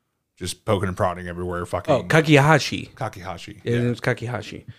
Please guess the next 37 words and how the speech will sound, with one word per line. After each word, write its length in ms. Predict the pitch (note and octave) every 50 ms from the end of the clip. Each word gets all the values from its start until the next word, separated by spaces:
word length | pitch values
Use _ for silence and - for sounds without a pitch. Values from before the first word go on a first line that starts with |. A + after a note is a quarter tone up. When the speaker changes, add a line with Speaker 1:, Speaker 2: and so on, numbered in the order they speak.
| - _ - _ _ _
Speaker 2:
Uh, 140 | - A2+ A2+ A2
yeah, 120 | A2+ A#2+
Kakihashi, 840 | A#2+ - F3 G3+ F#3 G3+ F3 D#3+ E3 F3 F3 E3 - - D#3 C#3 B2+ A#2+
he's, 240 | B2+ D#3 D3+ -
like, 160 | F3 D#3+ C#3 -
the 80 | -
main 600 | C3 B2+ B2+ C3+ D3 D#3 D#3+ D#3+ D#3 D3+ C#3 - - _ _
character, 800 | - - D#3+ D#3+ D#3 D3 C#3+ C#3 - C3+ B2 A#2 A2+ A2 - D2+ - -
um, 340 | - A#2+ A#2 A#2 A2+ A2 A2+
besides 720 | A2+ A#2 - - C#3+ C#3+ D3 C#3+ B2 A#2 - - - - - -
Ichi. 360 | C3 C3 A#2+ A#2 - A#2+ A#2
'Cause 140 | A2+ C#3 C#3
the 80 | D#3
thing 160 | C3 - C4+ C#4
Speaker 1:
Mm-hmm. 80 | A#3
Speaker 2:
is, 100 | F3+ C3
p-, 300 | - - - - D3 E3+
people 280 | D#3 - A#3+ A3+ A3 D#3
assume 360 | B2 - - - F3+ D#3+ C#3+
he's 300 | B2 B2 C#3 D#3 D3+ C3+
Ichi 280 | A2 A#2 C3+ C3+ - D3
'cause 120 | C#3 C#3+
he's 100 | C3+ C3
on 120 | C#3+ C3+ B2+
the 60 | A#2+
cover 340 | - - C3 B2 B2 B2+ A#2+
of 80 | A2+
all 420 | A#2 A2+ A2+ A#2 A#2 A2+ A2+ A2 A2+
the 140 | A2+ A2+ A2
fucking, 280 | - A#2+ A2 A#2 A2+ G#2
Speaker 1:
Yeah, 120 | F#3 C#3
Speaker 2:
like 100 | G#2+ G#2+
Speaker 1:
that's 180 | B2+ C#3 - -
what 80 | B2 C3+
I 80 | C#3+
thought, 200 | B2+ A2+ G2 G2+
too. 280 | - C3+ A#2+ F#2 F2